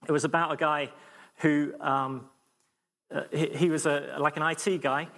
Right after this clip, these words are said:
He did some Bitcoin mining on his computer about fifteen years ago. I don't know if you saw this story in the news.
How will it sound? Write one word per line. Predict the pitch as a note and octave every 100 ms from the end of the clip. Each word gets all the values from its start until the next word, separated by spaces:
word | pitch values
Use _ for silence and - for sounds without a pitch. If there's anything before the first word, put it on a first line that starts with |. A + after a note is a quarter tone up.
| - _ _
He | - G3 F#3 - - _ _ -
did | G#3
some | - F#3 D#3
Bitcoin | A3 G#3+ - D#3 C#3+ C3+
mining | C3 B2+ B2 B2+ C3+
on | C#3+
his | C3+ D3 -
computer | - C#3 F#3+ F3+ C3
about | A#2+ C#3+
fifteen | - D#3 - D3 D3
years | C#3+ C3
ago. | B2+ A#2+
I |
don't | A2+ D#3+
know |
if | D#3
you |
saw | C#3 E3+ D3
this | C3
story | - C#3+ B2+
in | B2
the | A#2+
news. | B2 B2